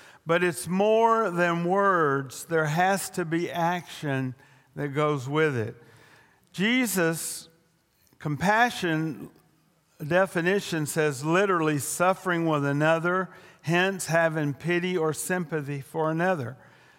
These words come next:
Full of compassion, referred to in Psalm seventy-eight and thirty-eight, says merciful and forgiving.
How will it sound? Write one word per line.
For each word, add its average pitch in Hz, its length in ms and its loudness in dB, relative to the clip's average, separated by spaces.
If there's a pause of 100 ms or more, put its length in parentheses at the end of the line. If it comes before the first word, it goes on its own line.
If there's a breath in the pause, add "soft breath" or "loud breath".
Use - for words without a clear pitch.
(120)
Full 240 360 4
of 196 200 0
compassion, 156 880 0 (340 loud breath)
referred 151 440 -2
to 170 120 -4
in 151 160 0
Psalm 165 400 0
seventy-eight 160 640 0
and 147 160 -6
thirty-eight, 160 680 2
says 139 320 -2
merciful 170 840 0
and 151 220 0
forgiving. 147 880 -4